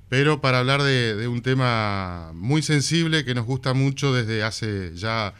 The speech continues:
más de dos años que asumimos la, la presidencia de esta comisión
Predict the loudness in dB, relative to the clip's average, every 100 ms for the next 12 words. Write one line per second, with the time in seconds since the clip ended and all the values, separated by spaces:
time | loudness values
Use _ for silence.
0 | -20 -20 -16 -4 -2 0 0 0 2 2
1 | 2 0 -6 -4 -2 0 -2 -2 -4 -6
2 | -10 -10 -8 -8 -6 -4 -2 -4 -6 -6
3 | -4 -4 -2 0 0